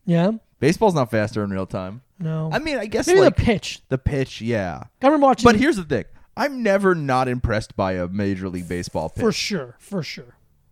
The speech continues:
Speaker 1: Um, but it, it, the, the, the experience at Ruka was something that I've, I've wanted to be a part of for a long time because, uh, I know the, the, the Ruka guys because my old shop, Tattoo, the Smith Street,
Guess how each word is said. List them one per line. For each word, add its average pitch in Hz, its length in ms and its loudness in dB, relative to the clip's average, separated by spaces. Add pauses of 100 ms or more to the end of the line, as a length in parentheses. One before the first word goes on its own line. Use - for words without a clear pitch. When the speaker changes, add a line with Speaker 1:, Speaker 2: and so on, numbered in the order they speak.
(500)
Speaker 1:
Um, 156 520 -6 (800)
but 190 180 2
it, 185 180 -2
it, 208 240 -4
the, 220 120 2
the, 202 160 2
the 190 80 2
experience 247 460 -4
at 233 80 -4
Ruka 190 360 0
was 170 120 -4
something 185 240 -4
that 175 100 -2
I've, 165 240 -4
I've 165 140 -6
wanted 175 340 -2
to 185 80 -2
be 175 120 -4
a 160 60 -4
part 147 280 -8
of 135 80 -10
for 156 140 -8
a 147 40 -6
long 160 300 -6
time 156 280 -6
because, 147 340 -10 (440)
uh, 165 280 -2
I 180 100 -2
know 214 320 0
the, 208 100 -4
the, 208 220 -4
the 190 160 -8
Ruka 214 280 -2
guys 190 300 -4
because 160 300 -6
my 156 100 -4
old 160 240 -8
shop, 190 420 -6
Tattoo, 165 300 -10
the 170 220 -6
Smith 202 200 -6
Street, 220 300 -4